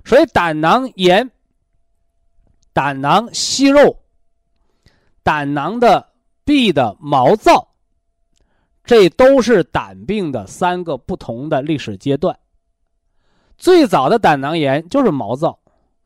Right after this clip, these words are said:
久而久之就长了息肉了，而它们的统称形态都叫炎症。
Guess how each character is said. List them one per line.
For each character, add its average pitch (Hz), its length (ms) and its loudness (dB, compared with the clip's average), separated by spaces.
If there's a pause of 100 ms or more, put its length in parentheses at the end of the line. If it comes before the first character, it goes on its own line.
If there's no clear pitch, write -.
(220)
久 170 200 2
而 254 160 4
久 151 240 2
之 190 260 2
就 185 140 2
长 95 260 -8
了 101 80 -10
息 - 300 -6
肉 180 340 4
了， 90 160 -16 (880)
而 147 220 2
它 202 180 -6
们 208 100 -8
的 190 80 0
统 123 300 -10
称 190 180 -6
形 123 240 -10
态 117 240 -12 (300)
都 220 320 4
叫 175 440 2
炎 123 440 -10
症。 180 180 -4